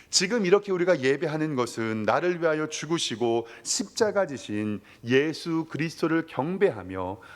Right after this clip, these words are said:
하나님 앞에 감사하는 것이 우리의 예배인 줄 믿습니다.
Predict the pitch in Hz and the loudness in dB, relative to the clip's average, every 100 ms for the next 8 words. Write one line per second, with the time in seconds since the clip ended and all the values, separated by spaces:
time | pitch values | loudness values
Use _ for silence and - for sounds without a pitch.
0 | - - 196 196 190 165 165 - - 113 | -12 -6 -4 -2 -2 -2 -4 -8 -6 -6
1 | 139 143 143 139 127 92 - 101 117 110 | -4 -4 -4 -4 -4 -4 -4 -2 -2 -4
2 | - - 127 120 117 110 110 107 98 104 | -10 -12 -4 -2 0 0 0 -4 -2 -2
3 | 110 113 98 90 98 101 95 98 - 104 | 0 -2 -4 -6 -6 -6 -6 -8 -6 -8
4 | 90 92 92 98 | -8 -10 -12 -14